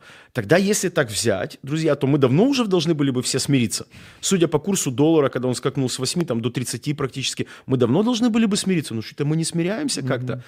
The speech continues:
Speaker 1: что-то не работает. Поэтому я не рискну сказать о том, что, или утверждать о том, что Бог таким образом пытается смирить украинский народ.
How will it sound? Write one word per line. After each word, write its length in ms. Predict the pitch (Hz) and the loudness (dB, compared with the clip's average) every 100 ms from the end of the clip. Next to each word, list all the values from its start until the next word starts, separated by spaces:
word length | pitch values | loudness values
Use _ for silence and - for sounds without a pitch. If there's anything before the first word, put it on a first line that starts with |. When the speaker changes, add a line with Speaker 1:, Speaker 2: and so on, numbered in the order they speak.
| - | -14
Speaker 1:
что-то 240 | - 156 160 | -4 -2 2
не 100 | 151 | 2
работает. 440 | 139 165 196 123 - - - | 2 0 -2 -4 -8 -16 -8
Поэтому 440 | - 202 208 202 190 | 0 0 2 2 2
я 460 | 147 143 208 202 | 0 0 2 4
не 240 | 185 175 180 | 2 2 2
рискну 540 | 185 - 208 196 147 | 0 -2 0 2 2
сказать 400 | 117 151 135 165 | 0 -2 0 0
о 40 | 139 | 0
том, 160 | 139 | -4
что, 260 | - 139 127 | -2 2 4
или 240 | 123 123 117 - | 4 2 0 -4
утверждать 680 | 85 127 - 123 113 160 | -6 -4 -2 0 2 2
о 40 | 143 | 0
том, 120 | 123 | -6
что 140 | - | -6
Бог 160 | 127 131 | -4 -4
таким 280 | 135 - 139 | -4 -6 -2
образом 380 | 170 147 135 127 | 0 0 0 -2
пытается 340 | 127 143 139 | -2 -4 -2
смирить 320 | 123 143 147 143 | -4 -2 -4 -4
украинский 500 | 131 139 139 - 135 | -6 -2 -2 -4 -4
народ. 320 | 135 131 98 | -2 -2 -2